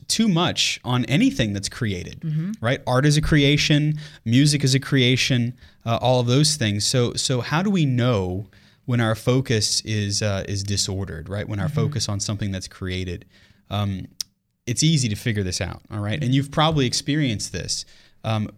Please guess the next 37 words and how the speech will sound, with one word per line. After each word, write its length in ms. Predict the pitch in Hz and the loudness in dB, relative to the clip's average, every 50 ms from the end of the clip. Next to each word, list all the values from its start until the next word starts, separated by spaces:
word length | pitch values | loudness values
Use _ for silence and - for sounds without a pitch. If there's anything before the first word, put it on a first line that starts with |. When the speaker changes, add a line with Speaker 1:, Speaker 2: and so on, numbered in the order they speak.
| _ _ | _ _
Speaker 1:
whenever 380 | - 123 123 131 147 156 185 196 | -6 -2 0 0 2 2 2 2
we 140 | 180 170 135 | 2 2 0
find 380 | - - - 131 127 135 135 | -2 -2 -2 0 0 2 0
that 80 | 127 113 | 0 -2
it's 100 | 104 - | -2 -4
getting 220 | - 127 117 107 | -4 -4 -4 -4
harder 400 | 98 - - 113 113 120 123 123 113 | -6 -6 -4 -4 -2 -2 -4 -4 -6
to 60 | 107 | -8
focus 440 | - - 107 107 107 - 117 - - | -6 -4 -4 -4 -4 -4 -4 -4 -4
on 200 | 98 90 92 92 | -6 -6 -8 -8
God, 500 | 90 95 98 95 98 117 139 - 160 151 | -8 -6 -6 -6 -6 -6 -8 -10 -12 -12
Speaker 2:
Mm-hmm. 680 | 175 165 151 143 143 151 151 147 147 - - - 101 101 | -12 -12 -10 -10 -10 -10 -10 -10 -12 -10 -8 -6 -6 -4
Speaker 1:
then 340 | 98 110 113 110 107 107 - - | -2 0 0 0 0 -2 -4 -6
our 180 | - 104 101 98 | -6 -6 -6 -6
focus 640 | - - - 110 107 104 - 104 98 - - - - - | -6 -4 -4 -2 -2 0 0 0 0 0 -2 -4 -6 -8
is 380 | 98 98 92 92 92 - - - - | -8 -8 -6 -8 -8 -10 -12 -12 -12
off 180 | 90 - - | -14 -14 -12
kilter. 460 | - - 98 71 - - - - - - _ _ _ | -10 -10 -10 -10 -10 -12 -14 -16 -18 -20 _ _ _
Speaker 2:
Right. 240 | 151 147 139 135 - - _ | -12 -10 -10 -10 -12 -14 _
Speaker 1:
You 80 | - 110 | -6 -4
know, 260 | 104 104 101 98 101 - - - | -2 -2 -2 -2 -4 -6 -8 -8
um, 300 | - 98 95 92 95 - - | -6 -6 -6 -6 -8 -8 -8
if, 200 | - 101 - - | -8 -10 -8 -8
if 140 | 101 104 - | -8 -6 -4
you've 140 | 110 107 110 | -4 -2 -2
ever 140 | 117 127 139 | -2 -2 -2
been 200 | 135 131 127 117 | 0 0 -2 -2
to 100 | - 120 | -2 -2
Mass 720 | 110 110 107 110 113 117 123 147 156 151 - - - - _ | -2 -2 -2 -2 -2 -4 -4 -4 -4 -6 -8 -10 -12 -14 _
or, 420 | - 101 104 104 104 104 110 110 - | -8 -6 -4 -2 -2 -4 -4 -6 -6
um, 420 | - 104 104 104 104 95 80 - - - - - _ _ _ | -6 -6 -4 -4 -4 -6 -8 -10 -12 -14 -18 -20 _ _ _
really 260 | - 160 220 254 233 | 0 0 0 0 0
if 220 | - - 120 - - | -2 -2 -2 0 0
you've 120 | 127 117 | 2 2
ever 200 | 127 131 139 131 | 2 2 2 2
been, 400 | 117 120 120 120 120 117 113 - - | 0 0 0 0 0 -2 -4 -4 -4
uh, 260 | 104 101 98 98 | -4 -4 -4 -4